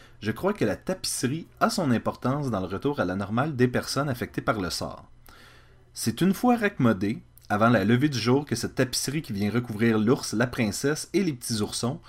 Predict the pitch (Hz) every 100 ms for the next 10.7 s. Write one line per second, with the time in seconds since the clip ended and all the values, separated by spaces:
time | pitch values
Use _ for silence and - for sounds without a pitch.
0 | - - - 113 110 123 123 120 127 127
1 | - 98 95 - 80 - - - - -
2 | 110 107 131 160 143 113 87 67 - -
3 | - - 139 131 131 110 110 95 139 135
4 | 95 101 110 107 127 135 117 95 95 90
5 | 139 98 85 139 117 98 123 131 98 104
6 | 120 - - - - 160 139 165 143 104
7 | 78 - - - - - - - - -
8 | _ - - 87 87 117 110 135 135 160
9 | 202 226 123 131 190 202 - 113 127 226
10 | - 131 120 120 117 180